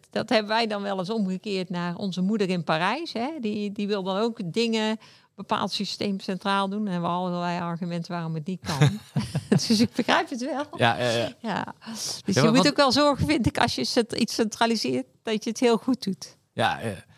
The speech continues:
Speaker 2: Ja, en, en, en dat je, dat je eigenlijk de mensen die er, eh, laten we zeggen, in de business zitten, misschien zo min mogelijk mee lastig moet
Speaker 1: Ja.
Speaker 2: vallen.
Speaker 1: Ja.
Speaker 2: Die,
Speaker 1: Ja.
Speaker 2: die moeten eigenlijk echt gefaciliteerd worden
Speaker 1: Ja.
Speaker 2: daarin.
Speaker 1: Ja.
Speaker 2: Maar dat is ook wel gewoon, want je had het net inderdaad over de Franse,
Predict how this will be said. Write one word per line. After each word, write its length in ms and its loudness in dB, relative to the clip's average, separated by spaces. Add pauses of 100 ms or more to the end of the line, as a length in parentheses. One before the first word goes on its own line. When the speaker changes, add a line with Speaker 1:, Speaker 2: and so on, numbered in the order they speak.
Speaker 2:
Ja, 160 4
en, 160 0
en, 200 -2
en 160 0
dat 200 0
je, 340 2
dat 180 -4
je 160 0
eigenlijk 340 -2
de 60 0
mensen 460 0
die 280 0
er, 380 0
eh, 60 -14
laten 160 -4
we 60 -2
zeggen, 200 -2
in 60 -2
de 60 -2
business 320 -2
zitten, 220 -4
misschien 240 -2
zo 120 -2
min 300 2
mogelijk 480 0
mee 400 -2 (320)
lastig 500 0
moet 140 -2
Speaker 1:
Ja. 60 -2
Speaker 2:
vallen. 360 -4
Speaker 1:
Ja. 180 -4 (360)
Speaker 2:
Die, 120 -4
Speaker 1:
Ja. 60 -2
Speaker 2:
die 100 -4
moeten 180 -4
eigenlijk 320 -4
echt 100 -10
gefaciliteerd 640 -4
worden 180 -8
Speaker 1:
Ja. 60 -4
Speaker 2:
daarin. 200 -4 (240)
Speaker 1:
Ja. 200 -2
Speaker 2:
Maar 240 0
dat 180 -2
is 120 0
ook 80 0
wel 100 0
gewoon, 140 0
want 120 2
je 60 4
had 120 2
het 100 4
net 140 2
inderdaad 260 2
over 120 -2
de 60 -8
Franse, 400 0